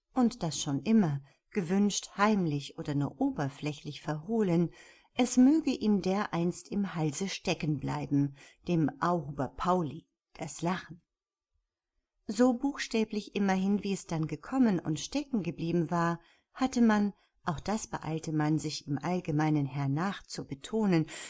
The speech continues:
so hatte man es ihm denn doch wieder nicht an, respektive in den Hals gewünscht. Aber manches geht halt, wenn auch in Erfüllung,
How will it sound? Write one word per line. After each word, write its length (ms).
so 440
hatte 280
man 280
es 200
ihm 320
denn 180
doch 300
wieder 200
nicht 340
an, 320
respektive 800
in 540
den 280
Hals 280
gewünscht. 640
Aber 260
manches 560
geht 340
halt, 440
wenn 400
auch 240
in 100
Erfüllung, 640